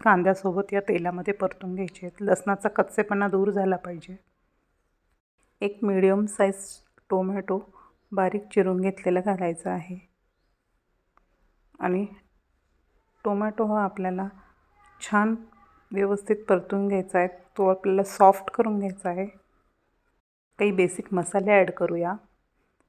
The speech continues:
एक चमचा हळद, अर्धा चमचा गरम मसाला, दीड चमचा लाल मिरची पावडर. मिरची पावडरचं प्रमाण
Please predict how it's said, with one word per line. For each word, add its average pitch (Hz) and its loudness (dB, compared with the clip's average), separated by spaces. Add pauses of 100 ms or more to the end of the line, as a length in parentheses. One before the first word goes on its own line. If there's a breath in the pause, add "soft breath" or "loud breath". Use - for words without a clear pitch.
(260)
एक 202 -14
चमचा 208 0 (140)
हळद, 196 2 (2750)
अर्धा 208 0
चमचा 214 -2 (380)
गरम 202 2
मसाला, 208 2 (2750)
दीड 208 2
चमचा 214 2
लाल 196 6
मिरची 175 -2
पावडर. 175 2 (560 soft breath)
मिरची 214 -4
पावडरचं 214 -2
प्रमाण 196 -4